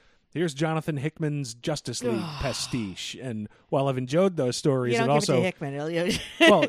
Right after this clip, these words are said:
Speaker 1: it also opens the door toward, okay, great, now Miracle Man,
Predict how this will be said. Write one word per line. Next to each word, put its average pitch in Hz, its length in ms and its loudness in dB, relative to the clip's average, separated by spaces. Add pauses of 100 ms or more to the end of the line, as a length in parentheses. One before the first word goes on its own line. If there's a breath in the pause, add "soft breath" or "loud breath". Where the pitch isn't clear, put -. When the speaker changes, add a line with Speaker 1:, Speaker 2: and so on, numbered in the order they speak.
(120)
Speaker 1:
it 180 140 2
also 202 360 4
opens 175 300 2
the 156 100 2
door 185 340 4
toward, 139 400 2
okay, 208 480 -4
great, 196 320 -2
now 151 120 -4
Miracle 175 420 -4
Man, 165 380 -4